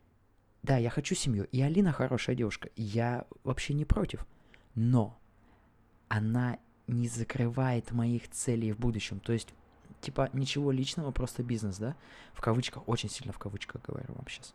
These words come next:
Утрированно не понимай-, не, не надо понимать утрированно то, что я вам щас пытаюсь донести. Ваша задача посмотреть на то, с чем, с кем вы, с чем и с кем вы взаимодействуете, и как это отразится на вас в будущем.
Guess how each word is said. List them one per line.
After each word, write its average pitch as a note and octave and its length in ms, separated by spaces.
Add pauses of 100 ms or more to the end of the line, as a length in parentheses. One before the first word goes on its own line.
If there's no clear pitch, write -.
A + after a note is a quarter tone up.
(1040)
Утрированно C3+ 760
не C3 220
понимай-, G#2+ 580
не, A#2+ 400
не B2 200
надо C#3+ 160
понимать A2+ 380
утрированно A2+ 760
то, B2+ 240
что - 200
я G#2 80
вам G#2 100
щас - 160
пытаюсь G2+ 340
донести. G#2 480 (1600)
Ваша C3+ 340
задача B2 440
посмотреть C3 500
на B2 100
то, D3 200
с - 100
чем, C#3 380
с - 80
кем C3+ 220
вы, A#2+ 120
с - 240
чем C3 320
и A2+ 120
с - 120
кем A#2 300
вы G2+ 80
взаимодействуете, G#2+ 1000
и A#2+ 100
как - 320
это A2 180
отразится G#2+ 500
на G#2+ 120
вас A#2 200
в A2 100
будущем. A2 480